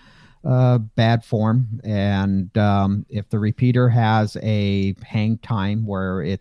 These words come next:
the s-, transmitter stays up for five seconds, uh, s-, most of them do have that,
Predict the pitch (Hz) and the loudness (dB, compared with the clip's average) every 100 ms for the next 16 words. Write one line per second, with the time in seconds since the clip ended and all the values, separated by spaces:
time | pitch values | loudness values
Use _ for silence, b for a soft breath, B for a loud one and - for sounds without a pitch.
0 | _ 101 - - - 113 110 107 104 101 | _ -10 -10 -18 -6 -2 -2 -2 -4 -4
1 | - 107 98 101 92 _ 90 - 95 92 | -4 -4 -2 -4 -8 _ -12 -10 -6 -4
2 | 92 95 _ _ _ _ _ _ - - | -4 -6 _ _ _ _ _ _ -10 -4
3 | 113 - 104 - - 101 90 95 92 _ | -4 -2 -6 -6 -8 -4 -4 -6 -10 _
4 | - - - - 110 107 123 - 107 107 | -20 -20 -20 -10 -4 -2 -2 -2 0 0
5 | 90 101 101 98 95 95 87 | 0 -4 -2 -2 -2 -4 -4